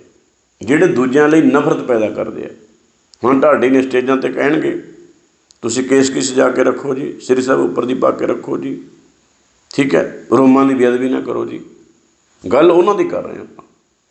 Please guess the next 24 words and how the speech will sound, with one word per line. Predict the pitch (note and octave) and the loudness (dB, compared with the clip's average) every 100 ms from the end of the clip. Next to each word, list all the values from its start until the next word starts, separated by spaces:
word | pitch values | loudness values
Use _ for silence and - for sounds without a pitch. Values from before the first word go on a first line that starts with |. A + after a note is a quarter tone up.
| - | -8
ਇੱਥੇ | A2+ C#3+ | -4 -2
ਕਿਸੇ | C#3+ D#3+ | 0 2
ਨੂੰ | D#3+ | 4
ਬੰਦਸ਼ | B2 D3 E3+ | 4 2 0
ਨਹੀਂ | F#3+ | -2
ਹੈਗੀ, | G3 D#3+ A2+ - - - _ - | 0 -2 -4 -8 -16 -20 _ -2
ਆਪਣੀ | A#2 - C#3 | 0 0 0
ਮਰਜ਼ੀ | D3 B2+ A#2 B2+ | 2 4 4 2
ਨਾਲ | C3 | 0
ਬੰਦਾ | A#2+ A#2 B2 - - - - | 2 0 0 -2 -10 -20 -4
ਆਪਣੀ | A2 A2 A#2+ | -2 0 0
ਜ਼ਿੰਦਗੀ | A2 A2 - | 2 2 0
ਜੀ | D#3 A2+ A#2+ | 0 0 0
ਸਕਦਾ | - F2+ - | -2 -4 -6
ਹੈ। | - - - - | -12 -16 -20 -4
ਪਰ | - | 0
ਜਦੋਂ | D3 F#3 | 4 2
ਟਕਸਾਲੀ | - - - C#3+ C3+ C#3 D#3+ | 2 -2 -2 0 2 4 4
ਲਾਣਾ | C#3+ B2+ C3 C3+ | 4 4 4 0
ਦੂਜਿਆਂ | A2 B2+ B2+ B2 D3 | 0 -6 -4 0 0
'ਤੇ | C#3 D3+ | 0 0
ਰੋਹ | B2 D3 | 2 0
ਪਾਉਂਦਾ | F3 D#3 B2+ A#2 | 0 0 2 2
ਹੈ | - - | 0 -6